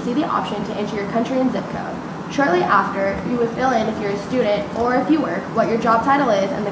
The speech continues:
company you work for. If you click Student, fill out your university along with your start and projected graduation year. The next thing you'll wanna do is build your professional network. You'll wanna pick some topics like you're interested in, such as public relations, travel, entrepreneurship.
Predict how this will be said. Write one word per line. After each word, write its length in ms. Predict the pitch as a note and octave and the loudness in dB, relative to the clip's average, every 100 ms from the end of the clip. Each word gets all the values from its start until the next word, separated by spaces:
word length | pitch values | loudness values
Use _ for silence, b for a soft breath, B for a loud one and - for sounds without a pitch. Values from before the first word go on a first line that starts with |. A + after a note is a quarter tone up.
| G3 | -4
company 340 | F#3 F#3+ F#3+ | -2 0 2
you 100 | F#3+ | 2
work 180 | E3+ - - | 0 -4 -6
for. 80 | - - - - - - - - - - - | -6 -8 -8 -10 -10 -8 -8 -8 -8 -8 -2
If 120 | C#4+ D4 | 0 2
you 80 | |
click 240 | - E4+ F#4 | 2 2 2
Student, 500 | - A3+ F#3 F3+ - - | 0 0 0 0 -4 -6
fill 160 | - B3+ | -2 2
out 160 | B3+ A3 | 2 2
your 80 | |
university 600 | A3 B3+ C#4 G3+ F3 F#3+ F#3+ | 2 2 2 0 0 0 2
along 260 | G#3 G3+ | 4 4
with 80 | G3+ | 2
your 100 | F#3+ | -4
start 260 | - G#3 G#3+ | 2 2 2
and 100 | C4 | 0
projected 400 | A#3 - A3+ F#3+ | 0 -2 -2 -2
graduation 580 | E3+ F3+ E3+ - - | -2 -2 -4 -4 -6
year. 160 | - - - - | -6 -6 -6 -4
The 80 | B3 | 0
next 220 | B3+ B3+ | 0 2
thing 120 | E4 E4+ | 4 6
you'll 120 | F4+ | 6
wanna 240 | D4 D4 | 4 2
do 120 | G3 - - A#3 | 0 -4 -4 -2
is 80 | A3 | 4
build 160 | A3+ A3+ | 4 4
your 100 | B3+ | 2
professional 460 | B3+ G3 F#3+ G3 | 0 -2 -2 -2
network. 340 | F#3 - - - - - - - | -2 -4 -6 -6 -8 -8 -8 -2
You'll 100 | B3 | 2
wanna 180 | B3 A#3+ | 4 4
pick 160 | C4 B3+ | 0 0
some 260 | D4+ D#4 - | 2 2 0
topics 460 | B3 F#3+ E3 E3+ - | -2 -2 -4 -6 -4
like 200 | G#3 G3 | -4 -2
you're 100 | G#3 | -2
interested 380 | G#3+ G3 F3+ F3+ | -2 -4 -6 -6
in, 240 | F3 - - | -6 -6 -4
such 180 | G3+ G3 | -4 -4
as 100 | F#3 | -2
public 300 | G#3+ A3+ C#4 | 0 0 0
relations, 540 | D4+ A3+ G#3 G#3 G#3 - | 2 0 0 -2 -4 -2
travel, 280 | A3 F#3+ G3+ | 0 2 2
entrepreneurship. 920 | G3 G3+ G3+ G#3 F3+ - - - - | 2 -2 -4 -4 -2 2 4 4 0